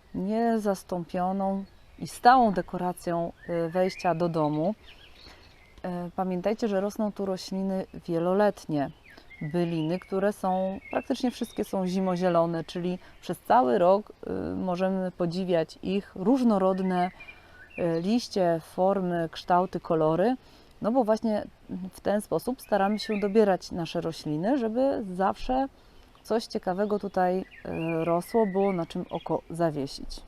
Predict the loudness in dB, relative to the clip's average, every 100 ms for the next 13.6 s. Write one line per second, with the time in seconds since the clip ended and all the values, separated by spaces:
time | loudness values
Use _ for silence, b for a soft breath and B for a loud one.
0 | -16 -8 2 4 4 -2 -2 -2 0 0
1 | -2 -2 0 0 2 0 0 -2 2 2
2 | 2 2 2 0 -2 -2 -2 0 0 -4
3 | -8 -6 -6 B B B B -20 -14 -8
4 | -6 2 2 2 -2 0 0 -2 -6 -4
5 | -2 2 2 2 2 0 -2 -2 -2 -2
6 | -4 -6 -4 0 2 0 -2 -2 -2 -2
7 | -2 -2 -4 -4 -6 -6 -4 -4 2 2
8 | 2 2 2 2 0 -2 -6 -2 0 0
9 | -4 -4 -4 -6 B B B -10 -4 -2
10 | -2 -2 -4 -2 -2 -2 -2 -2 -4 -2
11 | -2 2 2 2 -2 0 0 0 2 4
12 | 4 2 -4 -2 -2 0 2 2 -2 -8
13 | -4 -2 0 -2 -4